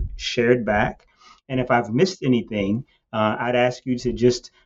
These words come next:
let the listening audience know, you know, what may, what I may have missed. But, but, but my first question was going to be, why is this conversation, this topic, so important in higher education, and why now?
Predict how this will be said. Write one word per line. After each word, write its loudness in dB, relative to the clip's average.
let -2
the 0
listening 0
audience 0
know, 0
you 2
know, 0
what 0
may, -2
what 0
I 6
may 2
have 0
missed. -2
But, -2
but, 0
but 2
my 2
first 0
question 0
was -2
going 2
to -4
be, -6
why -2
is 0
this -2
conversation, 0
this 4
topic, -4
so 0
important -4
in 0
higher 4
education, 0
and 0
why 2
now? -2